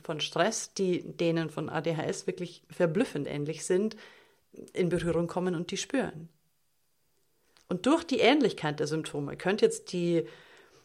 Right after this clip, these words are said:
Vermutung entstehen, dass es sich bei A-D-H-S-Symptomen einfach um Stresssymptome handelt und Entspannung the key ist, um das in den Griff zu bekommen. Und das ist nicht ganz falsch,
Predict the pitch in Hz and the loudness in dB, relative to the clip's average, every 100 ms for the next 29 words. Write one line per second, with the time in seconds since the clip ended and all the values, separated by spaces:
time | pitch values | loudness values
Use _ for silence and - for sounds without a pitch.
0 | _ - 185 202 339 339 165 - 175 - | _ 0 4 8 6 6 -2 -2 -4 0
1 | 180 190 233 202 170 185 175 196 - 180 | 2 4 4 2 2 0 0 0 2 2
2 | 175 - 175 170 165 196 - 208 202 - | 2 2 0 0 0 -2 -2 -2 -2 -2
3 | 214 214 - 165 165 156 165 - - - | 0 0 0 -2 -2 -8 -8 -2 -2 -2
4 | - - - 147 160 339 - - - _ | -4 -4 -2 0 4 4 4 -2 -12 _
5 | _ _ _ 175 175 170 165 - - - | _ _ _ -2 0 -2 -6 -14 -20 -20
6 | _ _ - 175 - - 208 254 262 254 | _ _ -2 0 2 4 4 6 6 4
7 | - - 190 165 220 226 - 240 247 269 | 2 -2 -4 6 6 6 -2 6 6 6
8 | - - - - _ 202 196 190 180 170 | 0 -8 -8 -20 _ 2 4 2 4 2
9 | 156 349 - - 143 135 - - - 175 | 2 0 -2 -6 -6 -6 -8 -8 -10 -14
10 | - _ _ _ _ _ _ _ _ _ | -18 _ _ _ _ _ _ _ _ _
11 | _ - 185 196 226 233 - 180 170 165 | _ 0 4 4 4 2 2 0 0 -2
12 | - 160 165 330 - - | -4 -4 -2 -2 -4 -8